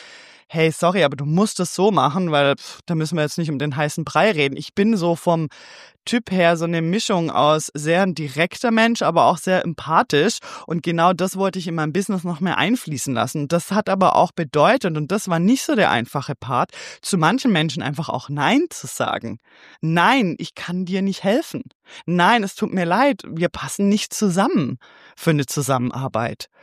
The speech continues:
Und vielleicht für andere Menschen scheint das jetzt irgendwie total crazy zu sein, weil,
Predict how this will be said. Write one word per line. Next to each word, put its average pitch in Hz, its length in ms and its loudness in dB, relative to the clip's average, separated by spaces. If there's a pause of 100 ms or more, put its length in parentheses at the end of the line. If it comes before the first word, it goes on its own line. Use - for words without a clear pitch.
(220)
Und 180 300 0
vielleicht 160 540 0
für - 160 0
andere 190 360 2
Menschen 170 520 0
scheint 156 340 0
das 160 120 -8
jetzt - 260 -6
irgendwie 175 400 -2
total 170 420 -4
crazy 156 520 0
zu - 140 -4
sein, 151 460 0
weil, 147 380 4